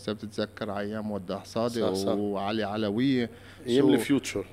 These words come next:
Speaker 1: وعندك المنار حسين ياسين، آه، وجه له تحية، كلهم هودي بحترمهم. خاصة أنت، يعني اليوم عم تحكي لنا قصة التضامن، بس احكي عن موضوع تضامن خمسة وتسعين لل ألفين و-،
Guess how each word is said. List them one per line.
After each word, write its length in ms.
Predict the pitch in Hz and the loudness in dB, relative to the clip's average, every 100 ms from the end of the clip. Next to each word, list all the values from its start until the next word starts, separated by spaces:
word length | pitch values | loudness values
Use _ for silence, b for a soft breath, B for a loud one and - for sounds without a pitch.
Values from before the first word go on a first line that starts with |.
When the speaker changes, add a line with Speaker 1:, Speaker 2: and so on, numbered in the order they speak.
| - | 0
Speaker 1:
وعندك 680 | 113 117 117 135 135 - | 4 6 6 6 4 2
المنار 480 | 123 120 120 123 120 | 0 2 2 2 0
حسين 340 | - - 120 | -2 -4 -2
ياسين، 560 | 110 110 - 127 123 120 | 0 -2 -2 2 2 2
آه، 140 | 113 | 0
وجه 360 | 113 117 107 120 | -2 -2 2 4
له 100 | 113 | 4
تحية، 360 | 110 - 131 131 | 2 -4 -2 -2
كلهم 340 | 139 147 131 | -2 0 2
هودي 240 | 131 131 | 0 0
بحترمهم. 640 | 120 117 - 127 139 127 113 | -4 -4 -2 -2 0 -2 -6
خاصة 400 | - 170 170 - - 135 | 0 2 2 0 -2 -2
أنت، 480 | 123 170 - 143 - b b b - - | 0 -2 0 -2 -2 b b b -20 -2
يعني 200 | 113 113 | 2 4
اليوم 180 | 127 160 | 4 4
عم 100 | 139 | 2
تحكي 420 | - - - 175 | 0 -6 2 4
لنا 120 | 165 | 4
قصة 200 | 117 - | 4 0
التضامن، 400 | 139 123 131 147 | -4 -2 0 -2
بس 200 | 131 143 | -2 -4
احكي 260 | 127 - 143 | -4 -4 -2
عن 100 | 117 | -2
موضوع 320 | 117 110 139 | -2 -4 -4
تضامن 260 | 135 120 120 | -4 -6 -4
خمسة 280 | 123 123 117 | -6 -4 -4
وتسعين 360 | - 117 131 | -4 -4 -4
لل 300 | 120 107 107 | -2 -2 -2
ألفين 340 | - 101 - 127 | -4 -6 -6 -8
و-، 140 | 113 | -8